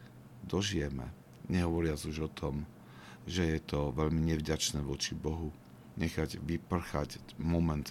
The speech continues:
milosti, ktorý nám ponúkol z lásky k nám.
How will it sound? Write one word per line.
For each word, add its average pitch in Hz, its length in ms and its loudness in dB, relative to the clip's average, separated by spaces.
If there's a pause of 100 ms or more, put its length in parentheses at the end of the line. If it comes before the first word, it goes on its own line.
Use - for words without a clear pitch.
milosti, 80 640 0 (640)
ktorý 101 240 8
nám 78 240 4
ponúkol 76 480 0
z 78 160 -4
lásky 69 400 -4
k - 160 -6
nám. 65 320 -2